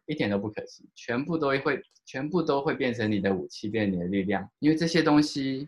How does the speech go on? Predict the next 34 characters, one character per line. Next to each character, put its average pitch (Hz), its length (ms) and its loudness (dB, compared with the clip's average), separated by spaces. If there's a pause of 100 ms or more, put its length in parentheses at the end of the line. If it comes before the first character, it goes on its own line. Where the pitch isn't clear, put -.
(140)
我 127 100 -4
想 113 300 0
在 139 260 6 (140)
Reality 123 540 6
学 107 240 -2
到 110 240 4
的 - 160 -4
就 120 160 -6
是 110 340 -4 (220)
怎 101 100 -8
么， 92 500 -2 (300)
基 135 100 -12
本 123 140 -2
上 123 160 0
怎 113 100 -10
么 95 140 -2
样 107 340 2
有 98 140 -2
韧 101 260 4
性， 98 300 -2 (480)
有 87 400 -4
弹 95 240 -4
性， 101 400 -2 (580)
然 101 160 -2
后， 104 640 0 (400)
呃， 95 380 0
具 147 180 -2
体 104 160 -4
来 95 180 -2
说， 107 500 2
怎 98 140 -6
么 98 120 0
样 107 420 2
跟 117 400 0